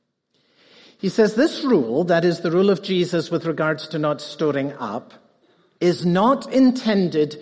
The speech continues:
to prohibit us from providing in time of plenty for a time of scarcity."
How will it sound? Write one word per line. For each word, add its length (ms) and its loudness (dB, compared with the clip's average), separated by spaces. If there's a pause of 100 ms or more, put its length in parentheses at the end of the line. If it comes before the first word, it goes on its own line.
(260)
to 160 0
prohibit 840 0
us 520 -6 (360)
from 300 -2
providing 760 4
in 440 0
time 380 0
of 240 -2
plenty 840 0 (260)
for 240 0
a 80 4
time 380 -2
of 100 -2
scarcity." 840 -6